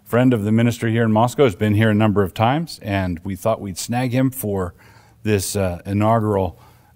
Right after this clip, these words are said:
episode of Man Rampant, and I w-, and, and I want to, uh, see if,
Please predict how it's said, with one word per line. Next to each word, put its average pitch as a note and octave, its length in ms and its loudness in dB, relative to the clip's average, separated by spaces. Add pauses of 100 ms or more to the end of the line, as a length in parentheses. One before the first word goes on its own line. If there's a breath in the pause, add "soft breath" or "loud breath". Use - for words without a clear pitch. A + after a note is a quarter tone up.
episode A#2+ 540 2
of E2+ 120 -6
Man G2+ 260 -2
Rampant, A2+ 440 -2
and F#2 220 -6
I F#2 60 -6
w-, F#2 280 -6
and, G2 280 -8
and G#2 140 -4
I G2+ 40 -2
want C#3 340 0
to, A2 160 -2 (420 soft breath)
uh, G2+ 240 -2
see - 260 0
if, A#2+ 140 -2